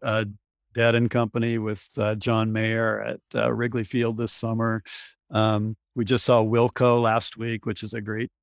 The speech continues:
Chicago-based band. It's been around for the last twenty-five years or so.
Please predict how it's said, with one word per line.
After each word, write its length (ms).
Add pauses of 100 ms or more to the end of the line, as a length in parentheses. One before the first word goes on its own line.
Chicago-based 960
band. 440
It's 160
been 180
around 280
for 120
the 80
last 340 (300)
twenty-five 500
years 260
or 80
so. 340